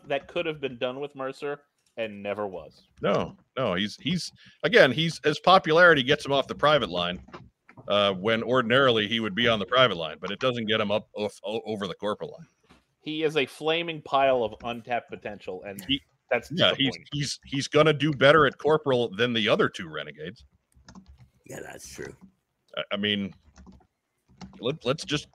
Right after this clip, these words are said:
Speaker 2: give Mercer his context here.
Speaker 3: Of the, of the Joes they haven't made yet for Classified or announced yet, for, for popularity, Mercer's top ten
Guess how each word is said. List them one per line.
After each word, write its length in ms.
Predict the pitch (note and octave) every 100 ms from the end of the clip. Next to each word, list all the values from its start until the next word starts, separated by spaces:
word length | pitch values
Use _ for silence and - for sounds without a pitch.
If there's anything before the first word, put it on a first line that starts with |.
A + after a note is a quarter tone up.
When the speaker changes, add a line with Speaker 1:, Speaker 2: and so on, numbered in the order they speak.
| - -
Speaker 2:
give 180 | C3+
Mercer 360 | C3 D#3 D3 A2+
his 120 | F#2+
context 600 | - C#3+ F#3+ - D2+ -
here. 180 | D#2+ D#2+ - _ _ _ _ _
Speaker 3:
Of 260 | - G3+ A#3+
the, 180 | D#3+ B2+
of 240 | D#3 G#3 F3+
the 140 | D#3
Joes 540 | G#2+ G#2+ B2 C#3 C#3 -
they 180 | G#2 E2+
haven't 640 | - - G#2+ A#2 A#2 F2+
made 380 | F2 F#2+ A2 G#2
yet 460 | A2 A#2+ B2+ -
for 120 | F#2
Classified 600 | - F#2+ G#2 - A#2 A#2+
or 160 | A2 F2+
announced 460 | F2 F#2+ A2+ G#2+ C3+
yet, 320 | C#3+ E3 - - - - - - _ _ - - - - - _ _ -
for, 180 | B2+ G2+ - -
for 180 | A#2 G#2
popularity, 760 | - E3 E3+ C#3+ C#3 C3 G2+
Mercer's 460 | G2+ A#2 - G#2+ -
top 360 | - B2 - -
ten 400 | A2 G2 C#2+